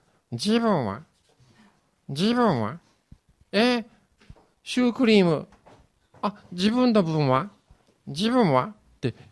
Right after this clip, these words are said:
もう、そう、そういう設定なんです。に-、に-、「自分は？」っていうものが生まれた時から入って、「自分は？」っては-、入ってるんですね。そして、人間の愛が、それが土台になってるの。「自分は？」って。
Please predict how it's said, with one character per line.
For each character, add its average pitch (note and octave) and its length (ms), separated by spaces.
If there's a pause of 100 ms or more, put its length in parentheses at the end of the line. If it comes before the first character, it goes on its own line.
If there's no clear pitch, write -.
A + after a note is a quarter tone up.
も D3+ 180
う、 - 20
そ A3+ 240
う、 G3 40
そ B3+ 120
う B3 40
い - 40
う - 20
設 A3 180
定 F3 80
な B2 100
ん - 20
で G2 80
す。 G#2+ 100
に-、 A#2+ 140 (120)
に-、 B2 200 (220)
「自 G3 260
分 G#3 280
は？」 B2 140
っ - 60
て - 180
い A2 80
う A2+ 100
も A2 120
の A2 100
が A#2 160 (220)
生 F3+ 100
ま A3 140
れ G#3+ 100
た G3+ 140
時 E3+ 120
か A2+ 120
ら G#2+ 40
入 B2 120
っ - 20
て、 C#3 120
「自 G3+ 280
分 G#3 320
は？」 B2+ 120
っ - 60 (120)
て G#2+ 80
は-、 A2+ 240
入 C#3 180
っ - 40
て A#2 120
る G2 80
ん E2+ 60
で F#2+ 100
す G#2+ 60
ね。 B2+ 160 (960)
そ F#3+ 240
し - 140
て、 G3 200
人 A#3 260
間 A3+ 180
の E3+ 180
愛 E3 160
が、 F3 140
そ - 180
れ F#3 80
が D#3+ 80
土 C#3 160
台 C#3+ 160
に D3 40
な C#3+ 100
っ - 20
て C3 100
る A2+ 100
の。 F#2 180 (640)
「自 C3+ 160
分 D3+ 300
は？」 C#3+ 120
っ D#3 60 (200)
て。 G#2 120